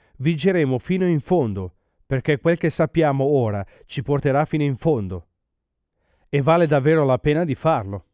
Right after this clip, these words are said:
Ve ne darò un'idea. Abbiamo una persona qui e le abbiamo insegnato a fare quello che chiamiamo un Joburg.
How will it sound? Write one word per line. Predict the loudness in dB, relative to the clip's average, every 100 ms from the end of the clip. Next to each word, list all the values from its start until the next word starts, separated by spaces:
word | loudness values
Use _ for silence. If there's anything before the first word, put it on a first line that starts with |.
| _ _ _ _ _ _ _ _ _ _
Ve | -2
ne | 0
darò | 4 4 4
un'idea. | 2 0 -2 -4 -6 _ _ _ _ _ _
Abbiamo | -4 0 2
una | 2 2
persona | 2 0 0 0 -2
qui | -2 -4 -4 -10 _ -4
e | 0
le | 2
abbiamo | 2 0 0
insegnato | 0 0 0 0 0 -2
a | -2
fare | 0 0 0
quello | 0 0 0
che | 0
chiamiamo | -2 -2 0 -2 -2
un | -2 -2
Joburg. | 0 0 0 -6 -8 -8 -10